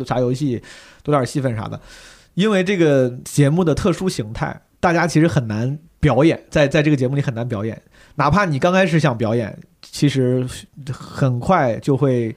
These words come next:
陷入认真生活、认真去跟大家互动的这么一个状态里面。但确实是有，节目组会有引导，你像我们每个人有导演，每次大家玩的时候、中间休息的时候，可能会有一些引导跟建议，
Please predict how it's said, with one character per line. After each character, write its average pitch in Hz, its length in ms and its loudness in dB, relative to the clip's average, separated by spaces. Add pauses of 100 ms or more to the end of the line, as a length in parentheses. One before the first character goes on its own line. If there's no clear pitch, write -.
(160)
陷 170 280 2
入 160 160 6
认 190 180 4
真 185 160 4
生 180 180 0
活、 120 280 0
认 156 240 2
真 156 340 2
去 151 180 0
跟 143 220 0
大 139 140 2
家 123 260 2
互 143 220 0
动 147 160 0
的 123 100 -2
这 131 80 -2
么 120 140 -4
一 110 100 -4
个 113 220 0
状 123 160 0
态 113 140 -2
里 101 100 -8
面。 - 120 -14 (360)
但 202 100 0
确 220 160 4
实 160 100 4
是 180 140 0
有， 139 240 2 (560)
节 147 140 2
目 226 80 0
组 180 100 2
会 233 120 2
有 165 100 4
引 151 220 2
导， - 340 -2
你 151 80 -4
像 180 140 4
我 151 80 4
们 156 100 -2
每 156 100 0
个 139 60 2
人 165 80 4
有 170 80 2
导 131 160 2
演， 139 140 2
每 123 100 0
次 123 140 -4
大 180 100 2
家 175 120 2
玩 135 220 2
的 160 60 4
时 139 80 0
候、 151 60 2
中 151 80 2
间 160 80 2
休 165 80 2
息 165 60 4
的 151 40 2
时 135 80 2
候， 131 80 0 (280)
可 175 180 2
能 240 160 4
会 294 160 6
有 165 120 4
一 151 80 2
些 165 360 2
引 151 160 2
导 165 120 2
跟 160 140 0
建 190 240 2
议， 185 180 2